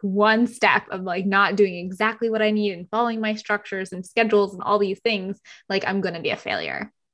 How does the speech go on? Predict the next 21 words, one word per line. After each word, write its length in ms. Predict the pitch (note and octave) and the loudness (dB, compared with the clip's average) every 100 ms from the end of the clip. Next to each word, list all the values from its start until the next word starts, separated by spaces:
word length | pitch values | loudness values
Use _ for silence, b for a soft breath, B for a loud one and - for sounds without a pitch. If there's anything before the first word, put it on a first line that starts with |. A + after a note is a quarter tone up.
| _ | _
And, 120 | F#3+ | -6
like, 220 | E3 B2 G3 | -4 -2 2
what 140 | G3+ | 4
are 20 | |
you 60 | G3 | 2
making 280 | F#3 F3+ E3+ | -2 -6 -10
that 160 | - | -10
mean 280 | E3 D#3+ D#3+ | -8 -6 -4
about 180 | D#3 G2+ | -2 -2
yourself 460 | G#2+ - C#2+ - _ - | -4 -6 -6 -8 _ -8
not 260 | E3+ G2+ - | -2 -2 0
taking 260 | G#3 A3 | 0 2
the 60 | A#3+ | 2
rest 220 | C4+ C#4 | 2 2
when 240 | F#3 F3 E3+ | -4 -6 0
really, 480 | G3 G3 A3+ C4+ | 2 4 4 2
like 220 | C#4 G3 G3+ | -2 -4 -2
you 100 | G3 | -2
just 160 | G3+ | -2
said, 140 | A#3+ D#3+ | -4 -2
like, 200 | F3 | -6